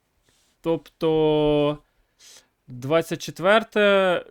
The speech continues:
це в нас яка дата виходить? Зараз я вам точно скажу, щоб не цей.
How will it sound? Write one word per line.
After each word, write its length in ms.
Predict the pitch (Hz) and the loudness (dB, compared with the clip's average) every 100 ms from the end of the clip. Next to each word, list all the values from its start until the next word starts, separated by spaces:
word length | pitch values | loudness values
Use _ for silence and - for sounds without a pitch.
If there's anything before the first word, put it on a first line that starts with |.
| - | -12
це 160 | - | -6
в 40 | 160 | -4
нас 240 | 160 147 | -4 -6
яка 220 | 147 165 | -8 -6
дата 340 | 147 175 214 185 | -2 -2 -2 -6
виходить? 500 | 170 - 165 151 135 | -6 -6 -6 -6 -6
Зараз 360 | 151 143 131 | -6 -6 -8
я 60 | 147 | -8
вам 100 | 135 | -8
точно 360 | 147 143 147 139 | -10 -12 -14 -14
скажу, 600 | - 143 135 147 139 143 _ | -12 -12 -8 -6 -8 -12 _
щоб 380 | - 135 123 135 | -18 -14 -10 -8
не 180 | 131 127 | -8 -10
цей. 400 | - 135 131 | -10 -10 -10